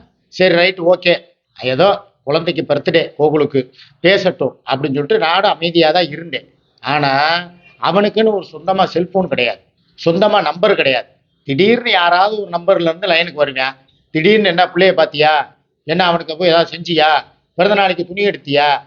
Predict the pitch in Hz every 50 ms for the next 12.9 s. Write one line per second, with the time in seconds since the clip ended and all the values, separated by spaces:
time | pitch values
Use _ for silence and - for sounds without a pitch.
0 | _ 127 139 143 156 170 180 196 202 190 190 - 170 185 190 185 180 160 131 -
1 | - _ _ _ _ _ _ _ _ _ - 151 175 190 196 220 220 190 190 196
2 | 190 180 196 190 214 196 175 170 175 170 170 170 170 170 170 190 214 220 220 -
3 | 208 226 226 - 208 185 175 165 156 135 156 165 190 196 190 165 135 156 165 170
4 | 165 - 135 107 - - _ _ _ _ - - _ _ - 143 175 226 247 -
5 | 226 220 220 - 247 - 220 214 208 196 220 208 202 165 170 196 202 190 - -
6 | 165 170 202 185 - - 151 135 131 131 135 143 151 160 170 - _ _ _ _
7 | _ _ - 127 156 190 196 208 180 226 - 226 - - 170 175 185 185 - -
8 | 151 156 151 143 139 139 135 143 147 147 143 135 143 160 190 196 160 - - _
9 | _ _ _ _ _ - 135 147 160 180 170 135 151 156 175 202 196 196 214 220
10 | 226 220 214 190 180 170 175 185 190 196 180 170 165 160 160 151 139 143 160 190
11 | 190 190 190 220 214 - - 196 165 - 143 127 120 117 131 143 160 190 202 190
12 | 151 - 160 - - 220 220 220 - 170 151 151 139 - 143 135 135 143